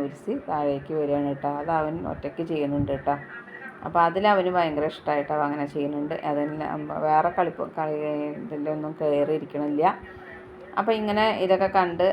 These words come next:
അതുപോലെ തന്നെ ഇത് കണ്ടപ്പോൾ ഇവയ്ക്കും അങ്ങനെ ചെയ്താൽ കൊള്ളാമെന്നുണ്ട് ട്ടോ. അപ്പൊ ഞാൻ അവൻ വരുന്നതൊക്കെ ഒന്ന് വീഡിയോ എടുത്തതാണ്. എന്നിട്ട് അവൻ എന്നെ വന്നിട്ട് നോക്കുക, ഞാൻ വീഡിയോ എടുത്തൊക്കെ നോക്കുകയാണ് ട്ടോ. അപ്പൊ ഈ ഊഞ്ഞാലിൽ അവൻ ഇരിക്കണമെന്നുണ്ട്. പക്ഷേ ആ ഊഞ്ഞാലിൽ ഞാൻ ഇരിക്കാൻ നോക്കി നോക്കിയപ്പോൾ അവനത്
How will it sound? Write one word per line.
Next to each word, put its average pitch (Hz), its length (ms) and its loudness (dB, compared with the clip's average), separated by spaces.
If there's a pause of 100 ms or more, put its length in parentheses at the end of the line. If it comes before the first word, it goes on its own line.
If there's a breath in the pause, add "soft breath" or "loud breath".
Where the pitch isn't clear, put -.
അതുപോലെ 165 340 4 (100)
തന്നെ 175 200 0
ഇത് 175 160 0
കണ്ടപ്പോൾ 175 360 2 (180)
ഇവയ്ക്കും 156 360 0 (220)
അങ്ങനെ 160 320 0
ചെയ്താൽ 160 340 4
കൊള്ളാമെന്നുണ്ട് 147 640 4 (140)
ട്ടോ. 143 100 2 (580 loud breath)
അപ്പൊ - 200 0
ഞാൻ 202 180 6
അവൻ 185 200 4
വരുന്നതൊക്കെ 160 440 2
ഒന്ന് 165 180 0
വീഡിയോ 151 280 2
എടുത്തതാണ്. 147 420 -2 (100)
എന്നിട്ട് 165 300 0
അവൻ 180 200 4
എന്നെ 170 220 0
വന്നിട്ട് 170 220 2 (100)
നോക്കുക, 156 340 0
ഞാൻ 156 80 -2 (100)
വീഡിയോ 147 240 2
എടുത്തൊക്കെ 156 320 -6 (100)
നോക്കുകയാണ് 139 380 0 (120)
ട്ടോ. 156 100 -4 (460 loud breath)
അപ്പൊ 196 180 -2
ഈ - 20 4 (160)
ഊഞ്ഞാലിൽ 170 480 2
അവൻ 180 160 2
ഇരിക്കണമെന്നുണ്ട്. 160 640 0 (120)
പക്ഷേ - 260 0
ആ 170 40 4 (200)
ഊഞ്ഞാലിൽ 165 380 2 (100)
ഞാൻ 180 140 2
ഇരിക്കാൻ 160 320 -2
നോക്കി 156 220 -2
നോക്കിയപ്പോൾ 151 360 0
അവനത് 156 240 0